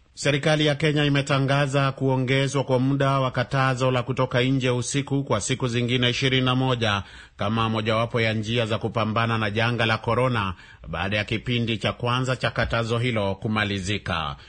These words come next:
Wakati huo huo, rais wa nchi hiyo Uhuru Kenyatta amesema hana habari kwamba nchi yake itatumiwa kwa majaribio ya chanjo ya ugonjwa huo.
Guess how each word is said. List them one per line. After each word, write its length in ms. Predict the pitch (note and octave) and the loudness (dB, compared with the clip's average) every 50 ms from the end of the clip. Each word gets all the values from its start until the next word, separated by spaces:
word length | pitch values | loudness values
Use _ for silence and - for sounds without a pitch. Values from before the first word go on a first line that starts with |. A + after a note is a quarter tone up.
| - - | -18 -10
Wakati 380 | - F#2 G#2 A2+ B2 G2+ - A#2+ | -6 -4 -2 -2 -2 0 0 -2
huo 260 | A#2 C3 C3 B2 A#2 | 0 0 0 0 0
huo, 300 | A2+ B2+ B2 B2 C3 C#3 | 0 0 0 0 0 0
rais 340 | C3 A#2+ A#2 B2 A#2 - - B2 A#2+ A2+ | 0 0 -2 -2 -4 -4 -2 -2 0 0
wa 200 | A2+ A2 A2 A2+ | 0 0 0 0
nchi 240 | A2+ A2 G#2+ - A#2 | -2 -2 -2 -2 -2
hiyo 280 | A#2 B2 A#2+ A#2 A2+ | 0 0 0 0 0
Uhuru 260 | A2 A#2 A#2 A#2 A2+ G2+ | 0 0 0 -2 -2 -4
Kenyatta 600 | - A#2 A2 A#2+ B2+ B2+ - - A#2+ G#2 G2+ F#2 - - - - _ - | -4 -4 -2 0 0 0 0 0 0 0 0 -2 -4 -8 -20 -20 _ -8
amesema 600 | - A2 A#2 A#2 A#2 - C#3+ C#3+ D3 D3 C#3+ C3+ | -4 -2 -2 -2 -2 0 0 0 2 2 0 2
hana 260 | D3 E3 F3 E3 D3 | 0 0 0 0 0
habari 440 | C#3+ C#3 B2+ C#3 C#3 C#3+ C#3 C#3 C3+ | 0 0 0 0 0 0 0 -2 -2
kwamba 320 | - C3 B2+ B2 B2 B2 | -2 0 0 2 2 2
nchi 280 | B2 A#2+ A2 - B2+ C3 | 0 0 -2 -2 -2 0
yake 480 | C3 C3+ C3+ - C3 A2 G#2 G#2 G2+ - - - - - - | 0 0 -2 -2 -2 -2 -2 -2 -4 -6 -12 -20 -20 -10 -6
itatumiwa 640 | G#2 A2 F#2+ B2+ A#2 - C3 B2 B2 C3 C3+ C3+ B2 | -4 -2 0 0 -2 0 0 0 2 2 2 0 0
kwa 140 | - C3+ | 0 0
majaribio 880 | A#2+ B2 B2 A#2+ B2 B2 A#2+ B2+ B2 A#2+ C3+ C3 B2+ B2+ A#2+ A#2+ A#2 A2 | 0 2 2 2 2 2 2 0 0 2 2 2 2 2 2 2 0 -2
ya 180 | - B2 A#2+ A#2 | 0 0 0 0
chanjo 680 | A2+ - C#3+ C3+ B2+ A#2+ A#2+ A2+ G2+ A2 G#2+ G#2 G2+ - | 0 -2 -2 -2 0 0 0 -2 -2 -2 -2 -2 -2 -2
ya 120 | A2+ B2 A2+ | 0 0 0
ugonjwa 460 | A2 G#2 G#2 G#2 G#2 G2 E2+ G#2+ G2 | 0 0 0 -2 -2 -2 -2 -2 -2
huo. 460 | F#2+ G2+ F#2+ F2+ E2+ D#2+ D#2 D2 - | -2 -2 -2 -2 -2 -4 -4 -6 -8